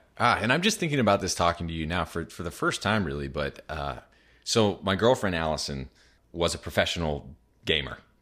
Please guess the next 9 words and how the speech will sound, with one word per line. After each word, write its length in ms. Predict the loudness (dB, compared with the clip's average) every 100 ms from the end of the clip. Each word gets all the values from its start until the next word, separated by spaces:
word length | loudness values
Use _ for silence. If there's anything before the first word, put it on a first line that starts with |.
| _ _
She 220 | -4 -2 0
was 240 | 0 -2
on, 300 | -2 -2 0
like, 380 | 0 0 -2 -2
uh, 180 | -2 2
Ultimate 340 | 2 2 0 0
Gamer 260 | 2 2
reality 560 | 2 2 4 4 4 0
show, 540 | 0 2 4 4 4